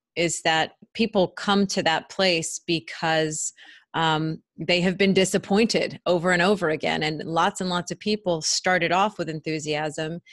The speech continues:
and found that the great ideas that they had or that they were excited about just didn't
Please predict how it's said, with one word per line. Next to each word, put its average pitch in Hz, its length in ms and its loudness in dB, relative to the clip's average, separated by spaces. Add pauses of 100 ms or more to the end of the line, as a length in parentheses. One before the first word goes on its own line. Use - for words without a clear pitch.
(340)
and 160 400 0
found 170 400 0
that 147 320 0 (360)
the 160 140 -4
great 175 300 2
ideas 175 360 2
that - 160 -6
they 156 140 0
had 185 500 -2
or 160 60 -2
that 147 180 -6
they 151 80 -4
were 147 140 -8
excited 175 420 -4
about 156 240 -4
just - 260 -10
didn't 170 300 -4